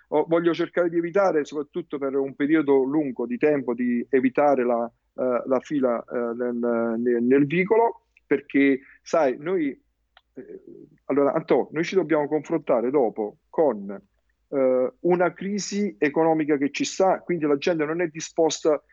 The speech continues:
sempre ad andare in pizzeria o nel ristorante, ok? La crisi, eh, psi-, eh, c'è, c'è un, c'è un inchippo psicologico, perché tutti, eh, si chiederanno che cosa accadrà se stai insieme agli altri dove c'è confusione.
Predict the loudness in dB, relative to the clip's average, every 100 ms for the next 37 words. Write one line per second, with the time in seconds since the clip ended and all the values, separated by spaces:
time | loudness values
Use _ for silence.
0 | _ -4 -2 0 2 2 2 0 -2 -4
1 | -8 -6 -2 0 0 0 -4 -4 -4 -4
2 | -8 -18 -12 -6 0 0 0 _ _ _
3 | -20 _ 0 0 0 -4 -2 -2 -2 -4
4 | -6 -8 -4 0 0 2 2 2 2 0
5 | -2 -6 -2 -2 -2 -6 -2 -2 -2 -2
6 | 2 2 2 -6 -8 -4 -4 -2 -2 -4
7 | -6 -10 -10 _ _ 0 2 4 2 -2
8 | -8 -2 2 2 2 2 0 -4 -4 -6
9 | -12 -2 -2 2 0 -2 -6 -6 -4 0
10 | 0 0 -4 -12 -12 0 2 2 -2 -8
11 | -8 -6 -4 0 2 2 0 -2 -2 -4
12 | _ -8 -4 -2 -2 -4 -2 -2 0 -2
13 | -4